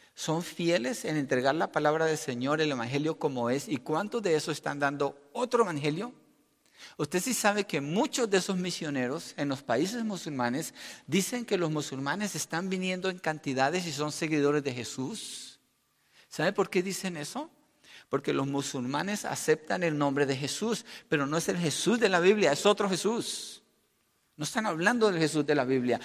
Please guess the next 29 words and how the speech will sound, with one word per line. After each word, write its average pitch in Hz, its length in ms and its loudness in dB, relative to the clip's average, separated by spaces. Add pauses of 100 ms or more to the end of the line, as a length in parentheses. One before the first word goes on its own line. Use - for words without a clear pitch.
(160)
no 180 80 2
están 220 220 4
hablando 226 300 8
del 185 140 8
Mesías, 156 480 0
ellos 220 200 4
también 190 260 0
están 185 240 -2
esperando 147 480 0
un 139 60 -2
anticristo. 123 600 -4 (2250)
Entonces, 143 580 0
el 110 180 0
número 208 320 4
de 180 100 8
verdaderos 139 760 4
y 139 80 -2
fieles 160 360 2
misioneros 135 520 -4
en 117 100 -2
el 104 80 -4
mundo, 143 400 -4 (1040)
yo 107 220 -8
no 110 160 -6
sé - 220 -8
cuántos - 340 -12
son, 110 300 -10
pero 117 240 -6
no, 101 360 -8